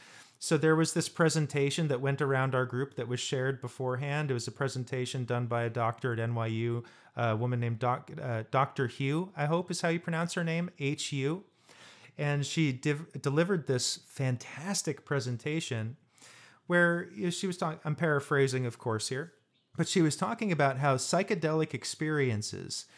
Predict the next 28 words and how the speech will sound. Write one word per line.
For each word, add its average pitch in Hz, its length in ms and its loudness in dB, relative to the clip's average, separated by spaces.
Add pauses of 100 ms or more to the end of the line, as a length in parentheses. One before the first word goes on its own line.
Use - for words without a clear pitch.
(420)
compress 170 840 0 (240)
and 135 400 2
mirror 151 560 0 (500)
the 147 80 -4
descent 170 720 0 (140)
into 185 400 2
depression 143 720 -2 (180)
as 139 200 0
well 190 260 4
as 143 200 4
the 135 160 0
ascent 143 380 0
out 147 240 4
of 98 140 -2
it. 95 140 -10 (500)
Now, 147 300 2
here 185 220 2
were 226 180 2
a 170 60 2
couple 170 520 0
key 185 440 0
phases 135 840 -2
that 120 240 -4
she - 240 -2
pointed 143 420 -2
out. 151 240 0 (380)
For 165 180 2
instance, 170 640 0